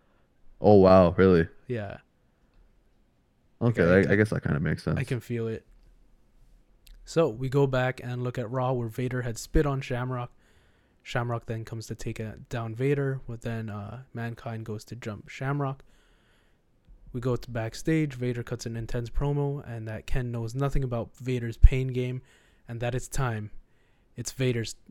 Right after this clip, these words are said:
Speaker 2: uh, Vader time. So we got a no holds barred, no pinfall match. Ken Shamrock versus Vader.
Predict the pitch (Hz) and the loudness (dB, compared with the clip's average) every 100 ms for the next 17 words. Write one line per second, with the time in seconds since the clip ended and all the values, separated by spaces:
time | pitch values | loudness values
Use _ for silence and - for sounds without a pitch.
0 | - 131 117 110 139 131 120 127 110 - | -10 -6 -4 2 2 2 0 -4 -6 -12
1 | _ - _ _ _ - _ _ _ - | _ -20 _ _ _ -20 _ _ _ -20
2 | _ - 143 135 135 127 135 143 139 139 | _ -4 0 2 2 2 2 2 4 0
3 | 127 131 127 120 131 131 139 135 131 117 | 0 0 0 0 -2 2 2 2 -2 -4
4 | 113 104 - - - - - _ _ _ | -4 -8 -12 -16 -16 -16 -20 _ _ _
5 | _ _ - - 147 131 135 135 131 127 | _ _ 4 4 6 2 2 2 2 0
6 | - 127 - 120 117 90 - - | -2 -4 -2 -4 -2 -4 -8 -16